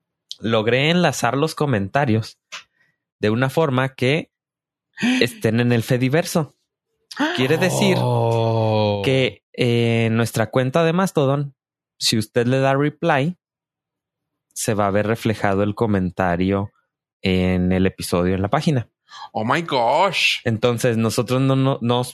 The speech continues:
Speaker 1: no tenemos los comentarios, no tiene que crear una cuenta, no tiene que meter su, sino simplemente, eh, conteste el, el post en la cuenta de
Speaker 3: Respóndanos
Speaker 1: Mastodon.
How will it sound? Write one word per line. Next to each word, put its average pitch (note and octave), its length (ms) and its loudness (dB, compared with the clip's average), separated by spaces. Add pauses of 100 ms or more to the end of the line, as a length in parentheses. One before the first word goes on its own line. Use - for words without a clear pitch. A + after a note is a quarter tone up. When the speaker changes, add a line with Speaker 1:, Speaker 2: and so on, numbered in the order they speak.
(120)
Speaker 1:
no A2+ 300 0
tenemos A#2+ 360 0
los A#2+ 140 -2
comentarios, D3 400 0
no C3 140 0
tiene B2+ 180 0
que C3 120 -2
crear G#2+ 280 0
una A2+ 180 0
cuenta, G#2+ 480 0
no G2+ 200 0
tiene A2 280 0
que G#2+ 200 0
meter G2 280 0
su, G#2 240 -4
sino B2 240 0
simplemente, G3 720 0 (220)
eh, A#2+ 360 0
conteste B2 720 -2
el, G2+ 720 2 (1000)
el G2 480 0
post B2+ 380 -2 (220)
en G2 600 2
la F#2 100 2
cuenta G#2+ 380 -2
de C#3+ 80 0
Speaker 3:
Respóndanos D#3 460 0
Speaker 1:
Mastodon. F3+ 80 0